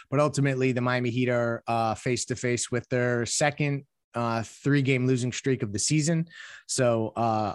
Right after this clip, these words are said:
I'm sure fans everywhere are going to be very nervous, and we're going to get the dirty pants for a few days until the Miami Heat can correct this. Um, but I guess I'll start here. Bam Adebayo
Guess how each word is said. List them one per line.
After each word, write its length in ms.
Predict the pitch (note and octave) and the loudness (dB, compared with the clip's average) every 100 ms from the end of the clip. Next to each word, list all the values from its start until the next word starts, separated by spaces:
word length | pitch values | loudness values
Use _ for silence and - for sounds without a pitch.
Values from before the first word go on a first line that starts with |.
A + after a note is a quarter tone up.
| - | -2
I'm 180 | A#2 A#2 | -2 0
sure 260 | - A#2+ | 0 0
fans 400 | A2 - A#2 A2+ | 0 -2 0 0
everywhere 480 | A#2+ A2+ A2 A2+ G#2+ | 0 0 0 0 0
are 40 | G#2 | 0
going 280 | A2+ A2 | -2 -2
to 100 | G#2 | -2
be 140 | G#2 G#2+ | -2 0
very 260 | A2+ A2+ | 0 2
nervous, 560 | A2 B2 B2+ B2+ - - G#2+ | 2 2 4 2 0 -2 -2
and 100 | A2 | -2
we're 80 | |
going 220 | A2 A2 G#2+ | -2 -2 -2
to 80 | |
get 160 | A2 G2+ | -2 -2
the 80 | G#2+ | 0
dirty 300 | C3+ D3+ C#3 | 2 4 4
pants 300 | C#3+ C3+ - | 2 2 0
for 140 | B2+ | -2
a 60 | B2 | -2
few 200 | - B2+ | -2 0
days 300 | B2+ B2 A2+ | 2 0 -2
until 220 | A2+ A#2+ | -2 -4
the 80 | A2+ | -2
Miami 300 | A#2 A#2+ A#2 | -2 0 -2
Heat 180 | A#2 - | -2 -2
can 140 | A#2 | -4
correct 360 | - C#3 C3+ - | 2 2 2 -2
this. 240 | G2 - - - - - - | -6 -6 -14 -16 -16 -14 -2
Um, 360 | B2 A#2+ A#2+ A#2+ - | 0 2 0 -2 2
but 240 | B2+ B2 _ _ _ _ _ _ _ - _ _ _ _ _ _ _ _ _ _ _ _ - | 2 2 _ _ _ _ _ _ _ -20 _ _ _ _ _ _ _ _ _ _ _ _ -2
I 80 | C3+ | 0
guess 300 | C3 F#3+ F#3 | 4 4 4
I'll 80 | D#3 | 0
start 320 | - C3 A#2 | 0 -2 -2
here. 340 | A2+ G2+ F2 - _ _ _ _ _ _ _ _ _ _ _ _ _ _ _ _ _ _ _ _ _ _ _ _ - | -2 -2 -4 -10 _ _ _ _ _ _ _ _ _ _ _ _ _ _ _ _ _ _ _ _ _ _ _ _ 0
Bam 200 | C3+ E3 | 4 6
Adebayo 680 | E3 B2+ A2 G#2 F#2+ F2 | 6 4 2 0 -2 -6